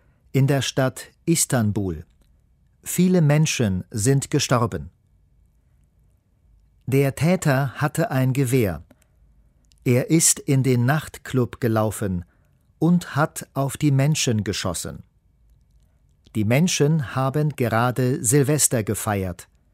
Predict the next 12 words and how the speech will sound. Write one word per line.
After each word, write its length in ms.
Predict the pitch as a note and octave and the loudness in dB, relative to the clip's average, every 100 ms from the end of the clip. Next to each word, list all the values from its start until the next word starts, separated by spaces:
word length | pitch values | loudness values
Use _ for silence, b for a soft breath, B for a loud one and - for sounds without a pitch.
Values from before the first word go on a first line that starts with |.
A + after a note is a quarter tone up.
| _ _ _ _ _ _ _ _ _ _ _ _ _ | _ _ _ _ _ _ _ _ _ _ _ _ _
Neununddreißig 960 | C3+ C3+ F3 F#3+ F3 B2+ C3 - C3+ - | -2 2 2 2 2 2 0 0 -2 0
Männer 480 | A#2 A#2+ C#3 D#3+ - | 2 2 2 -2 -4
und 240 | - D3+ - | -2 -2 -2
Frauen 520 | - B2 C#3 C3+ G#2 | -4 -2 0 0 0
sind 320 | G#2 A#2+ - | 0 0 0
gestorben. 680 | D#3 - C#3 B2+ A2 F2 E2 _ _ _ _ _ _ _ _ _ _ - | -4 0 0 2 0 -4 -6 _ _ _ _ _ _ _ _ _ _ -10
Fünfundsechzig 1080 | - F#3+ F3 E3+ B2 C3 A2+ - A#2+ G#2+ A2+ | 0 0 2 2 2 0 -2 -4 -4 -4 -2
Menschen 600 | A#2+ C3+ - A#2+ F#2+ F2+ - | -2 0 -2 -2 -2 -4 -10
wurden 560 | G2+ G2 C#3 D#3 C#3+ C#3 | -8 -2 0 2 0 0
verletzt. 680 | - D#3 D3 A#2+ - - - _ _ _ _ _ _ _ _ _ _ _ _ | -2 -2 0 0 -4 -8 -10 _ _ _ _ _ _ _ _ _ _ _ _
Viele 460 | - G3 F3+ C#3+ - | -4 0 2 0 -2
Opfer 560 | - - B2 G2 E2+ | -4 -2 0 0 -4